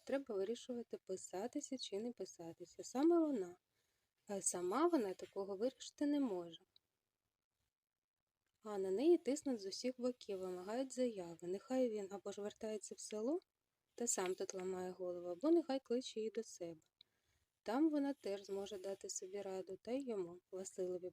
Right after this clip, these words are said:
буде легше. Вона шитиме людям кофти та сорочки, щось заробить.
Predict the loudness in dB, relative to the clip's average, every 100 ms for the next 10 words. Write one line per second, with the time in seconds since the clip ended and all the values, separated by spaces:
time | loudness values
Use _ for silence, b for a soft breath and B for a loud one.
0 | -8 -6 -4 -4 -8 -14 -20 -20 _ -4
1 | -4 -4 -4 -6 -2 -2 0 0 -2 -6
2 | -8 -6 -6 -8 -12 -10 -4 0 0 0
3 | -4 -12 -2 -2 2 0 2 -2 -4 -14